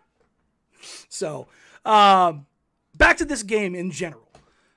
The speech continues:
I thought they came out with the right attitude. I thought they came out again with the right game plan. I've heard a bunch of people complain about Chauncey's game plans over the last week or so. I've talked to all the players about 'em.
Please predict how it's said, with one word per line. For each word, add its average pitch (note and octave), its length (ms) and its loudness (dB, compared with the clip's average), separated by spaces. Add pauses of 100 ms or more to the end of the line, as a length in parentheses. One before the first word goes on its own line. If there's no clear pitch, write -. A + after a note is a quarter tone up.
(580)
I C4+ 120 4
thought C#4 180 0
they A3+ 100 -2
came A#3 200 -4
out A3 120 0
with F#3 140 -6
the E3+ 60 -8
right C#3+ 200 -14
attitude. C4+ 480 -10
I F3+ 100 -12
thought F#3+ 120 -10
they F3+ 80 -12
came F3+ 180 -8
out F3+ 120 -12
again F3 280 -6
with F3+ 100 -8
the E3 60 -12
right D3 200 -12
game F3+ 220 -6
plan. G#3 220 -4
I've E3 120 -8
heard B3 120 2
a G3+ 40 -6
bunch G3+ 160 -8
of - 40 -18
people G#3+ 180 -10
complain F3+ 380 -10
about E3 160 -8
Chauncey's D#3+ 400 -14
game D3 340 -12
plans E3+ 600 -12 (500)
over F3+ 180 -4
the F3 60 -4
last E3+ 380 -8 (300)
week F#3 240 -10
or F#3+ 120 -10
so. G3 440 -4 (960)
I've - 80 -20
talked A3+ 220 0
to G#3+ 60 0
all A3 100 0
the G3+ 60 -6
players F#3+ 320 -4
about C#3+ 240 -12
'em. C#3 120 -18